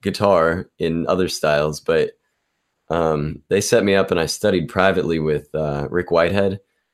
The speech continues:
one of their professors. And, um, yeah, I did that for, I don't know, four or five months and, uh,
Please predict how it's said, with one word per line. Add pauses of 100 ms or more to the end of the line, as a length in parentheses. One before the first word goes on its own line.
(800)
one
of
their (220)
professors.
And,
um, (1000)
yeah,
I
did
that
for, (880)
I
don't
know,
four
or
five
months
and,
uh,